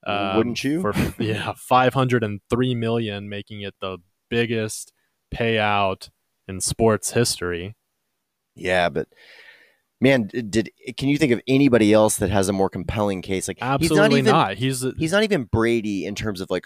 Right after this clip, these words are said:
Speaker 2: "Oh, I orchestrate a Super Bowl winning offense." Like, hi-, that
Speaker 1: <laughs>
Speaker 2: arm,
Speaker 1: Yeah, he's
Speaker 2: just watching him visually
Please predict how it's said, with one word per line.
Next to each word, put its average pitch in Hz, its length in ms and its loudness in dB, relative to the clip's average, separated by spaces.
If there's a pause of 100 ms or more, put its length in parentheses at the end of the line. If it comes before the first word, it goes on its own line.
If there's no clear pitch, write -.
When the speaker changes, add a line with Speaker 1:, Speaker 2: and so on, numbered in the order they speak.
(100)
Speaker 2:
"Oh, 131 200 2
I 117 140 2
orchestrate 117 840 -2 (120)
a 104 80 -6
Super - 480 -6
Bowl 104 260 2
winning 107 300 -2
offense." 101 600 -4 (240)
Like, - 240 -2 (280)
hi-, - 340 0
that 143 280 2
Speaker 1:
<laughs> - 20 -2
Speaker 2:
arm, 143 360 4
Speaker 1:
Yeah, 98 180 -4
he's 120 340 -14
Speaker 2:
just 165 340 0 (120)
watching 165 540 2
him 135 360 -4
visually 147 480 2